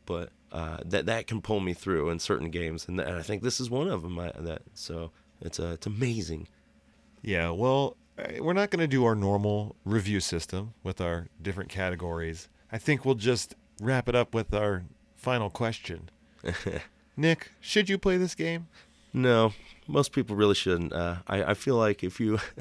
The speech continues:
Speaker 1: <laughs> if you listen to this, or you, if you're like, "I'm really just, like, exploring and screwing around, and, you know, th-,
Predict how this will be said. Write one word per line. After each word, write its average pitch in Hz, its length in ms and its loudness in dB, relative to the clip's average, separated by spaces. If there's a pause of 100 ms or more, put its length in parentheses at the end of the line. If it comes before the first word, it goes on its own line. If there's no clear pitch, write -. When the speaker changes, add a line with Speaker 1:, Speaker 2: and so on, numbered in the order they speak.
Speaker 1:
<laughs> - 300 -20
if 110 140 -4
you 139 100 6
listen 156 300 4
to 147 80 2
this, 139 420 4
or 95 180 6
you, 101 280 2
if 95 180 -2
you're 120 100 2
like, 101 240 2
"I'm 160 220 2
really 107 240 2
just, 90 300 -4
like, 90 320 -2
exploring 101 680 0
and 87 140 -4
screwing 101 400 0
around, 90 500 0
and, 85 180 -6 (120)
you 104 100 -4
know, 107 140 2
th-, 107 140 -8